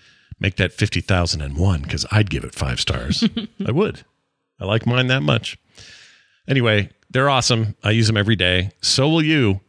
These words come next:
Uh, and by the way, the, the, the, um, uh, the noise isolation is awesome, but there's also awareness mode.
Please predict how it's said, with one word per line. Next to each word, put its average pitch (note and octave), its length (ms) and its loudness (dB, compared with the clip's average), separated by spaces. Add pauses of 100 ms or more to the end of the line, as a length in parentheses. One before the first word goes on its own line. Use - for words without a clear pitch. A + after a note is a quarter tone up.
(480)
Uh, G2 440 2
and A#2 240 0
by C3 100 2
the B2+ 100 2
way, A#2 220 2
the, G2 280 0
the, F#2 360 -2
the, F#2+ 320 0
um, E2+ 440 0 (260)
uh, F2 400 -2 (720)
the G2 180 -4
noise G#2+ 260 2
isolation G#2 520 0
is E2+ 120 2
awesome, G2 360 0
but - 140 -4
there's F2+ 160 2
also F2 300 2
awareness D#2+ 520 -2
mode. B2+ 340 0